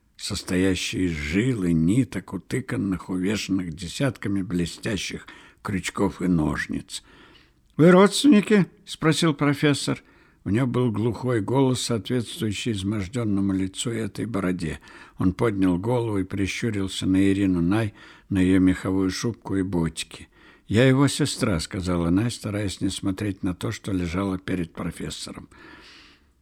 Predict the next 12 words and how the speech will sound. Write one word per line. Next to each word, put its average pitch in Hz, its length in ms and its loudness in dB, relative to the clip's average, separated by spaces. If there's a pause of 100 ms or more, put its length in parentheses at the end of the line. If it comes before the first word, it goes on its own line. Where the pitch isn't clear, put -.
(280)
«Вот 92 220 0
видите, 135 560 0 (400)
Сергей 107 360 2
Николаевич, 104 420 2
как 120 180 -4
с - 100 -2
этим 117 260 0
трудно. 82 420 0
Уже 95 220 2
не 139 120 8
первый 139 380 2
случай. 104 560 -6